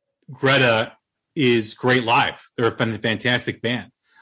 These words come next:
I do like the fact that they're trying to evolve. They're trying to get out of that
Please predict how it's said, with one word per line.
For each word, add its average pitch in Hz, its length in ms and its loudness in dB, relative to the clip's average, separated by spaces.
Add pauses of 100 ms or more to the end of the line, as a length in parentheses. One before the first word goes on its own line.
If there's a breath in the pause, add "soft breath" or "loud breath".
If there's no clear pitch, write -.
(160 soft breath)
I 139 140 2
do 165 220 4
like 185 240 2
the 151 60 -6
fact 175 320 0
that 139 100 0
they're 127 120 2
trying 143 460 2
to 135 200 0
evolve. 123 340 0
They're 117 80 0
trying 123 340 0
to 117 60 -2
get 117 200 -2 (520 soft breath)
out 131 240 6
of 123 140 4
that 120 340 2